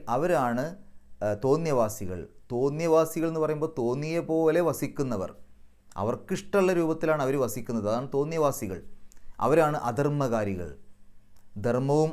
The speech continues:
അധർമ്മവും ചിന്തിക്കാതെ അധർമ്മത്തിൻ്റെ കൂടെ നിൽക്കുന്ന ആളുകൾ. അവർക്ക് മറ്റുള്ള കാര്യങ്ങളെക്കുറിച്ചൊന്നും ചിന്തയില്ല, അവർക്ക് അവരുടെ ഒരു സന്തോഷം, അവരുടെ സുഖം, അത് മാത്രമേ ഉള്ളൂ.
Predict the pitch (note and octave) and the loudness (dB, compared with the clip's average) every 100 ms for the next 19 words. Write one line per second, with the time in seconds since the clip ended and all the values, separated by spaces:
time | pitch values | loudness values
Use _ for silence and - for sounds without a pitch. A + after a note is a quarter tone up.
0 | D#3 A#2+ C3+ C#3+ D3+ D#3 E3 E3+ - - | -2 0 2 2 2 2 0 -4 -12 -8
1 | C#3 C3+ A2+ G#2+ G#2 G#2 G2 - A2 C3 | -4 -2 -2 0 0 0 -4 -6 -4 -2
2 | C#3+ C#3+ C#3+ C3+ B2+ A#2 A#2 A#2 G2+ G#2 | -2 -2 -4 -2 -2 -2 -2 -2 -4 -6
3 | G2+ E2+ D#2+ C#2 C2+ - - - - - | -4 -4 -8 -14 -18 -20 -20 -20 -20 -20
4 | - - - G#2+ D3 - - A#3+ A#3+ - | -20 -20 -4 0 0 -2 -2 -2 -2 -6
5 | - - - C3 C#3 A3 G3+ G3 E3 D#3+ | -18 -20 -6 -4 -2 2 2 4 4 2
6 | D#3+ D#3 C#3+ C#3+ C#3+ B2 A#2 G#2+ G2+ E2 | -2 -4 -6 -6 -6 -4 -4 -2 -2 -6
7 | D#2+ - - - - - G#2 D#3 D#3 G3+ | -12 -16 -20 -20 -16 -6 -2 -2 -2 0
8 | D#3 E3 E3+ F3 - D3 C#3+ A#2 A#2 A#2+ | 2 2 2 0 0 -4 -2 -2 0 0
9 | - F2+ - A#2 C3+ D#3 - G#2 F2 - | -4 -10 -6 -4 -2 -2 -2 -6 -6 -10
10 | - - - A2+ C#3 B2 A2 A2 G#2+ E2+ | -20 -20 -10 -4 -2 0 -2 -2 -4 -4
11 | C#2+ | -8